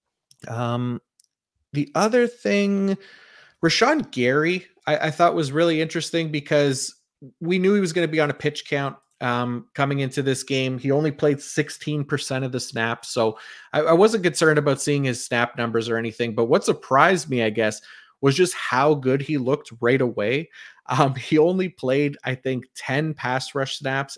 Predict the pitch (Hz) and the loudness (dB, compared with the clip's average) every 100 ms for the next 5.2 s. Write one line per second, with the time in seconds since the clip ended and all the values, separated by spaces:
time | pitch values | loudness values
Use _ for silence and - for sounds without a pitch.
0 | - 123 117 127 131 127 117 - - 120 | -8 -6 0 0 2 0 -2 -6 0 2
1 | 123 - - 110 - 95 - 110 104 - | 0 -2 -4 -4 -4 -10 -6 -6 -8 -14
2 | - - 117 113 113 - - - 156 - | -20 -8 -4 -2 -4 -10 -20 -14 -14 -12
3 | 160 _ - 175 156 156 170 180 165 147 | -18 _ -4 -2 -2 0 -2 0 0 0
4 | 147 139 131 120 - 135 120 - 117 117 | -4 -2 -4 -4 -4 -6 -8 -8 -8 -6
5 | 110 110 | -8 -10